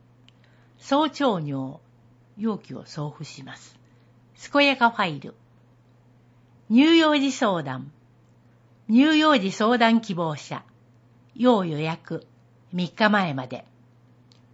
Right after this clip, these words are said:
五月十日月曜。九時十五分から十一時受付。母子健康手帳。六ヶ月児教室。令和二年十一月生まれ。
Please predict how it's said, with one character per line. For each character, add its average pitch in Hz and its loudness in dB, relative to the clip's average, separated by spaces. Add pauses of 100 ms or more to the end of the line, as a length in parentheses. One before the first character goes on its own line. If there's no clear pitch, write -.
(480)
五 262 2
月 285 2
十 214 0
日 220 0
月 165 -6
曜。 143 -6 (600)
九 320 4
時 240 2
十 262 0
五 214 2
分 185 -6
か 151 -8
ら 135 -8
十 196 0
一 247 2
時 180 -6
受 151 -8
付。 - -14 (760)
母 269 0
子 - -10
健 190 0
康 180 -4
手 165 -8
帳。 131 -14 (1200)
六 214 -2
ヶ 302 2
月 302 0
児 254 -2
教 170 -2
室。 - -16 (640)
令 277 4
和 311 4
二 277 4
年 160 -2
十 220 0
一 269 0
月 220 0
生 175 -4
ま 143 -8
れ。 - -18